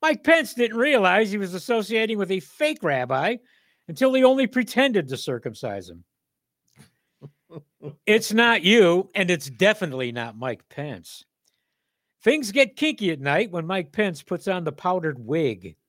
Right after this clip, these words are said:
Mike Pence's fantasy is to be in a boy band with himself, three jars of Kraft Miracle Whip, and one stick of margarine.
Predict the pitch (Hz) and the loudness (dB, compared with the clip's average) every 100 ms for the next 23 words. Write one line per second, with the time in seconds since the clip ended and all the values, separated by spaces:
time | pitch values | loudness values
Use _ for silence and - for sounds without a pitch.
0 | _ _ _ _ _ _ _ _ _ 135 | _ _ _ _ _ _ _ _ _ 2
1 | 214 214 214 226 233 175 - 208 247 185 | 2 2 2 2 0 -6 2 4 4 0
2 | - 160 208 208 190 170 - 160 220 190 | -2 -2 -2 -4 -6 -8 -10 -4 0 0
3 | 127 160 220 165 151 151 143 147 151 139 | -2 0 0 2 2 2 -2 -6 -6 -10
4 | - 175 240 285 - _ _ _ _ _ | -6 -2 -2 -4 -14 _ _ _ _ _
5 | _ 156 214 208 127 180 208 196 175 151 | _ -2 0 0 0 0 2 0 -4 -12
6 | - 185 190 - 147 175 190 147 160 127 | -2 0 0 -2 -4 0 0 0 -6 0
7 | 160 - _ _ _ _ 123 131 170 160 | -2 -2 _ _ _ _ -14 -4 -4 -4
8 | - 185 175 143 131 139 170 143 120 92 | -4 -4 -2 -6 0 0 2 -2 -8 -8
9 | 80 | -12